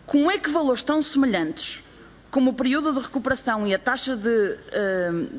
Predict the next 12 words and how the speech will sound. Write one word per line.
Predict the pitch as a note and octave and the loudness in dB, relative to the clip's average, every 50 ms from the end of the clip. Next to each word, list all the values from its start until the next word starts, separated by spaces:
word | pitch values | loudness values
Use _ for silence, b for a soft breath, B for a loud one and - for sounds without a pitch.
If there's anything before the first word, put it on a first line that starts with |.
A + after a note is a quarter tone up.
| C#3+ E3+ E3 | -10 -6 -2
de | D#3 G#3+ | 0 0
avaliação | G3+ A3 A3+ A3+ A3+ G#3 - - F#3 D#3+ D3 C#3 C3+ - B B B B | 0 0 0 0 -2 -2 -2 -2 -2 -2 -2 -2 -4 -6 B B B B
implicam | B C4 C4+ C4+ - C#4+ D#4 D#4+ - - D#4 D#4 D4+ D4 - - B B B B B B B B B B | B 2 2 2 2 2 0 0 0 0 0 0 0 0 -4 -8 B B B B B B B B B B
que | - - | 0 0
o | D4+ | 0
preço | B3+ - F4 F4+ F#4 F#4 - - | 0 0 0 0 0 0 -2 -2
por | - D4+ D4 | -2 0 2
metro | C#4 C4 A#3+ - - | 2 0 0 -2 -2
quadrado | B3+ B3 A#3+ C4 C#4+ D#4 D4 | -2 0 0 0 0 0 -2
seja | - - C#4+ A#3+ A3 C4+ | -2 0 0 2 2 4
muito | C4 D4 G4 A4+ G#4+ - D#4 | 4 4 2 2 0 0 0
diferente | A#3+ C4 A3 - - B3+ C4 D4+ E4+ F4+ F4 - - | 0 0 0 0 0 0 0 0 0 -2 -4 -8 -10